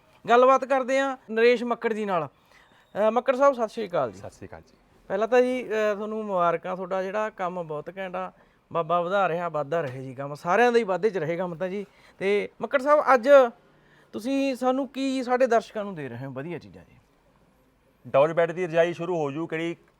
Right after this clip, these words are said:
Speaker 2: ਦੋ ਹਜ਼ਾਰ ਬਾਈ ਸੌ ਦੀ ਰੇਂਜ ਹੈ ਜੀ।
Speaker 1: ਹਾਂਜੀ।
Speaker 2: ਉਹ ਆਪਾਂ ਨੂੰ ਹਜ਼ਾਰ ਰੁਪਏ ਤੋਂ ਸਟਾਰਟ ਹੋ ਜੂਗੀ
Speaker 1: ਅੱਛਾ, ਜਿਹੜਾ
Speaker 2: ਵਧੀਆ।
Speaker 1: ਦੋ ਹਜ਼ਾਰ ਬਾਈ ਸੌ ਵਾਲੀ ਡਬਲ ਬੈੱਡ ਦੀ ਰਜਾਈ ਆ,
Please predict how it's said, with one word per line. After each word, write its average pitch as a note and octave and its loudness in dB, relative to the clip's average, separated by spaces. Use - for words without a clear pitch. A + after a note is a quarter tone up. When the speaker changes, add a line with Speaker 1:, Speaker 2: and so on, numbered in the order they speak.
Speaker 2:
ਦੋ C#3+ 0
ਹਜ਼ਾਰ D#3+ 4
ਬਾਈ C#3+ 2
ਸੌ D3 -8
ਦੀ D3+ -8
ਰੇਂਜ D3 -6
ਹੈ C#3+ 0
ਜੀ। C#3 -10
Speaker 1:
ਹਾਂਜੀ। F3 -6
Speaker 2:
ਉਹ D#3+ 0
ਆਪਾਂ D#3+ 2
ਨੂੰ D#3 -4
ਹਜ਼ਾਰ E3 4
ਰੁਪਏ D#3 -4
ਤੋਂ D#3 -6
ਸਟਾਰਟ C#3 2
ਹੋ A#2 -6
ਜੂਗੀ G#2 -8
Speaker 1:
ਅੱਛਾ, A3+ -4
ਜਿਹੜਾ A#3+ 0
Speaker 2:
ਵਧੀਆ। C4+ 2
Speaker 1:
ਦੋ B3 6
ਹਜ਼ਾਰ B3+ 4
ਬਾਈ A#3 2
ਸੌ A3+ -4
ਵਾਲੀ A#3 -2
ਡਬਲ F#3 0
ਬੈੱਡ F#3+ -2
ਦੀ F#3+ -6
ਰਜਾਈ D3 -4
ਆ, G3+ -6